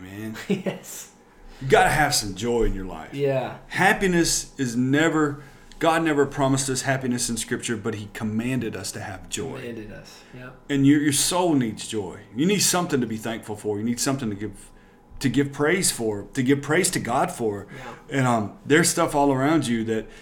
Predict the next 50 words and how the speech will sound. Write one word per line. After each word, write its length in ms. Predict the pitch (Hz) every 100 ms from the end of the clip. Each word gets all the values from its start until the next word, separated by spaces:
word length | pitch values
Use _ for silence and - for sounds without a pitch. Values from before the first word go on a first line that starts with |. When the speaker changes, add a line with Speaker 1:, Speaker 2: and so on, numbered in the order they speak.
| - -
Speaker 1:
you 120 | 135
can 180 | 135 107
thank 220 | 123 113
God 300 | 120 117 -
for, 240 | 131 117
even 200 | 120 131
if 140 | 117 107
your 100 | 110
life 280 | 120 120
is 160 | 107 95
in 240 | 95 92 -
the 40 | 98
bottom 400 | 107 117 131 120
and 100 | 101
it 120 | 87
feels 140 | 120
like 140 | 113 98
it 60 | -
sucks 340 | 139 131 -
right 160 | 131 131
now. 340 | 127 131 120 -
Speaker 2:
Yeah. 400 | 117 101 - -
Speaker 1:
Um, 360 | 110 101 90 - - - - _ - - - - -
there 260 | 139 147 160
is, 280 | 135 127 107
I 140 | 113
just 240 | 117 135 -
said 220 | 120 104
sucks 360 | - 104 - -
on 100 | 90
the 60 |
podcast. 280 | 90 107 -
Speaker 2:
You 80 | 156
said 160 | 190
heck 320 | 139 160 151 127
earlier, 400 | 127 107 87 90
so 160 | 117
it's 80 | 107
Speaker 1:
Yeah. 200 | 117 101 92 - - - -
Speaker 2:
fine. 80 | -
<laughs> 40 | -
Speaker 1:
Jesus, 400 | 123 117 101 101
forgive 360 | - - -
me. 60 | - - - - - -
Um, 280 | 123 113 - - - - - - - - 156 - - -
if 160 | 156
it 60 | 147
looks 260 | 180 202 185
like 160 | 165
it's 160 | 135